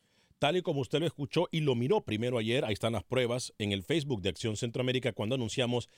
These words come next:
la llegada de Fito Zelaya, ayer durante el programa incluso, a la M L S, a Los Ángeles Fútbol Club.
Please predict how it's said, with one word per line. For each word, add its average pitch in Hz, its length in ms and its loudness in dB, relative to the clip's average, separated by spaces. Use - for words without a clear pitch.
la 131 140 2
llegada 123 320 0
de 101 100 2
Fito 135 280 -2
Zelaya, 135 480 4
ayer 131 260 6
durante 98 260 -2
el 92 60 -6
programa 117 260 0
incluso, 127 420 -2
a 139 260 2
la 104 240 -2
M 123 300 2
L 123 240 2
S, 143 180 -2
a 110 40 0
Los 95 180 -2
Ángeles 98 340 0
Fútbol 92 340 -4
Club. 69 220 -14